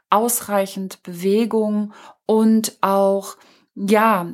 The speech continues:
ein gutes Maß an Achtsamkeit und Aufmerksamkeit, auch im Sinne von Stressmanagement im Alltag.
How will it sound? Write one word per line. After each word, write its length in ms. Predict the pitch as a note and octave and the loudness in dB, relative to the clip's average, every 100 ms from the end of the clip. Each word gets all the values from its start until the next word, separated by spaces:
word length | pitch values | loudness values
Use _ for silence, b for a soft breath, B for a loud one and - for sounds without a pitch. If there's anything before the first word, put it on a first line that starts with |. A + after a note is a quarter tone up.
| - | -6
ein 960 | G3+ G3 G3 G3 G3 G3 G3 F#3+ F#3+ - | -2 0 0 0 0 0 0 -2 -4 -6
gutes 440 | A3 C#4 C#4+ A3+ G#3 | -4 -4 -2 -4 0
Maß 640 | G3+ G3+ G3+ G3 - - | 0 2 2 0 -4 -4
an 680 | F3+ F3+ F3+ F3+ F3+ F3 - | -4 -4 -6 -6 -8 -8 -6
Achtsamkeit 1040 | - B3+ - - B3+ B3+ - A#3+ A#3+ A#3 - B B B - | -6 -6 -6 -2 -2 -2 -4 -4 -4 -4 -12 B B B -8
und 200 | F3+ - | -2 2
Aufmerksamkeit, 1500 | A3 B3 B3 A#3 A3+ A3+ - A3 G#3+ - G#3 G#3 G3+ G3+ - B B - | 2 2 2 2 2 0 -2 -2 -2 -4 0 2 2 0 -8 B B -4
auch 320 | F#3 F#3+ - | -2 -2 -4
im 200 | G3+ G3+ | 0 2
Sinne 280 | G3 G3+ G3 | 2 2 0
von 240 | G3+ G3 | -2 -2
Stressmanagement 1120 | - - G#3 G#3 G3+ F#3 F3 - F3 E3+ E3+ - | -2 0 -2 0 -2 -2 -2 -4 -2 -4 -6 -4
im 220 | G3 - | -4 -4
Alltag. 760 | F3 F3 E3+ D3 C#3+ - - | -4 -4 -8 -10 -12 -16 -20